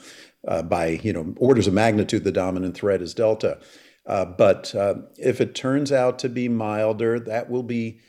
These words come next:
useful to know. The key thing then will be how much milder it is. If it's half as severe, but twice as infectious,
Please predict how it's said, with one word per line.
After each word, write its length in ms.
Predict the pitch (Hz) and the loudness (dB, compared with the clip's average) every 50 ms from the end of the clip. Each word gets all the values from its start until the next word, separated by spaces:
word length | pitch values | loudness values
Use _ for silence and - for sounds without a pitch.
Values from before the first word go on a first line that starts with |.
| _ _ _ _ _ _ _ | _ _ _ _ _ _ _
useful 540 | - 123 123 151 170 165 - - 147 127 113 | -8 -4 -2 -2 -2 -2 -4 -2 -2 -2 -2
to 160 | 113 - 117 | -2 -2 -4
know. 420 | 107 107 107 104 107 101 107 110 113 | -2 0 4 4 4 4 4 2 2
The 160 | 101 104 98 | 0 -2 -4
key 280 | - - - 143 143 | -4 -10 -8 -8 -6
thing 240 | 135 - 127 113 110 | -4 -2 -2 -2 0
then 240 | 107 127 135 135 120 | 2 2 4 4 2
will 120 | 113 107 | 2 -2
be 220 | 95 92 104 101 92 | -2 -4 -6 -6 -6
how 240 | 87 110 123 123 120 | -8 -8 -6 -2 -2
much 300 | 117 110 104 - - - | -2 -2 -2 -4 -6 -8
milder 560 | 104 98 98 98 95 95 98 87 95 92 95 | -8 -6 -6 -6 -4 -6 -4 -4 -4 -2 0
it 60 | 92 | 2
is. 340 | 110 104 85 76 - - - - - - - - - - _ _ - | 2 0 0 -2 -8 -12 -14 -16 -20 -20 -20 -20 -20 -20 _ _ -4
If 240 | 123 110 98 - 110 | -4 -4 -2 -2 -4
it's 160 | 92 - - | -4 -4 -6
half 480 | - - 117 120 123 135 139 135 - | -10 -8 -4 -2 0 0 0 -2 0
as 180 | 127 120 110 - | -2 -2 -2 -2
severe, 800 | - 117 107 98 113 127 131 123 113 95 90 87 - 110 113 - _ - | -4 -4 -4 -2 -2 0 0 0 0 0 -2 -4 -6 -8 -12 -16 _ -6
but 240 | 107 95 - - | -6 -6 -6 -8
twice 520 | - - - 120 110 107 113 110 - - - | -12 -6 -2 0 2 2 2 0 -2 -2 -2
as 260 | 107 98 95 - - | -2 -2 -2 -4 -6
infectious, 800 | 101 92 - - 123 123 120 - - - 98 82 - - - | -8 -8 -4 -4 -4 -4 -4 -6 -6 -6 -4 -4 -4 -6 -8